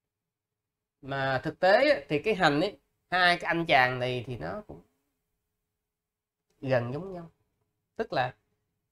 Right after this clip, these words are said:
ờ, cái hành trong mười hai nhân duyên ấy, quý vị hiểu nó là cái việc thiện ác cũng được. Bởi vì chính cái nghiệp đó, đó,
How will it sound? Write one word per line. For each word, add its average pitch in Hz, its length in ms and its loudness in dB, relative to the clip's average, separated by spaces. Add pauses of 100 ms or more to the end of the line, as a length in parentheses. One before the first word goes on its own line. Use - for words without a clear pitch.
ờ, 127 680 6
cái 220 120 0
hành 135 400 2
trong 165 180 0
mười 131 100 2
hai 165 140 0
nhân 175 220 -2
duyên 208 240 8
ấy, 214 140 -4 (760)
quý 254 200 -4
vị 127 240 0
hiểu 139 560 0
nó 262 460 2
là 120 320 0
cái 196 120 -4
việc 135 380 -4
thiện 123 400 -4
ác 220 300 -4 (240)
cũng 170 400 -4
được. 135 220 -4 (760)
Bởi 160 160 4
vì 170 240 4
chính 320 320 0
cái 262 200 -4
nghiệp 170 360 4
đó, 254 100 0
đó, 269 80 2